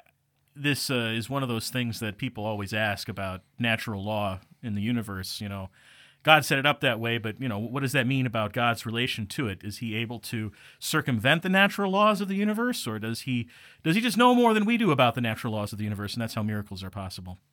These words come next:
I don't know. You know what? I'm, I'm just not, I'm just not capable of answering that question. So,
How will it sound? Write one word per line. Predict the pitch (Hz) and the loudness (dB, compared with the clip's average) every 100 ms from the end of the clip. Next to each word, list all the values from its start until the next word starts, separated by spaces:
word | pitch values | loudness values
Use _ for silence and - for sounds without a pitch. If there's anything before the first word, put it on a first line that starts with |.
| _ _ - | _ _ -12
I | - | -4
don't | 117 | 0
know. | 123 107 _ _ - - - | 0 -4 _ _ -20 -14 0
You | |
know | 139 | 6
what? | 156 147 | 6 6
I'm, | 143 139 | 0 2
I'm | 139 | 0
just | 143 143 | 2 2
not, | 131 | 2
I'm | 131 | 2
just | 131 127 | -2 -2
not | 120 113 | -4 -4
capable | - 127 120 110 | -4 -4 -4 -4
of | 101 | -4
answering | 104 - 95 | -4 -4 -8
that | 92 | -8
question. | 107 92 - 92 | -8 -10 -10 -12
So, | - 98 | -10 -10